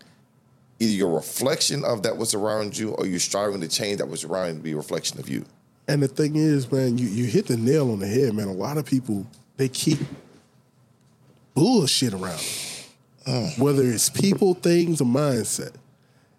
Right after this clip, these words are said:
Speaker 2: Like, if you keep watching people who are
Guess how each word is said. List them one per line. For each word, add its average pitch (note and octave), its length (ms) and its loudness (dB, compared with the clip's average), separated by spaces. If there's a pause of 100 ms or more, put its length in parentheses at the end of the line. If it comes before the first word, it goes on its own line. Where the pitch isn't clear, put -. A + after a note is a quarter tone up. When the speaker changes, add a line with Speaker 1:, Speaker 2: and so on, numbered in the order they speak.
(120)
Speaker 2:
Like, F3 300 4
if - 180 0
you A#3+ 100 6
keep A3+ 260 2
watching C#3 580 0
people D3 320 0
who D#3 180 4
are F#2 160 -4